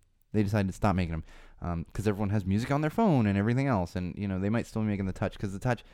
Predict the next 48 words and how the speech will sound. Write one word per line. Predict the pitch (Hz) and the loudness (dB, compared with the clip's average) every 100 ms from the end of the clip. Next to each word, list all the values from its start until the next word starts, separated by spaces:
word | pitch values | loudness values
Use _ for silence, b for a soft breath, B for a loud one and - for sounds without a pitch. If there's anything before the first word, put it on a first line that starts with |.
| b b - | b b -6
like, | 104 - b b b b | -6 -6 b b b b
you | 101 | -2
know, | 85 | 0
that, | 101 - | 0 0
that's | 117 120 | 0 0
something | 131 107 | 0 0
to | 104 | -2
give | 101 90 | -2 -4
to, | 98 90 82 - - - | -4 -4 -6 -16 -20 -18
you | - 110 | -10 -10
know, | 82 | -6
like, | 90 92 | -6 -6
a | - - - | -8 -12 -10
thirteen-year-old | - 107 - 117 107 101 95 | -2 -2 0 0 2 2 2
where | 95 | 0
it's | 92 | -2
like, | 95 - | -4 -4
"Ah, | 135 | -2
I | 123 | 2
don't | 120 | 4
wanna | 113 | 4
give | 110 | 2
'em | |
a | 101 | 2
phone | - 131 120 | 2 4 4
and | |
have | 113 | 2
a | 101 | 2
plan | 139 123 | 2 2
and | |
everything | 117 113 | 2 2
else," | 113 107 | 2 0
but | 101 | -4
they | 98 | -2
can | 98 | -2
still | 92 98 | 0 0
have, | 90 | 0
like, | 90 | -2
apps | 87 90 - | -2 -4 -4
and | 95 90 | -6 -2
junk | 92 87 87 | -2 -2 -4
and | 85 | -8
connect | - 87 | -8 -8
to | 92 | -6
Wi-Fi. | 87 82 82 87 85 B B B | -6 -6 -4 -4 -4 B B B
Um, | 90 90 | -4 -2
so | 82 | -2
I, | 98 | -2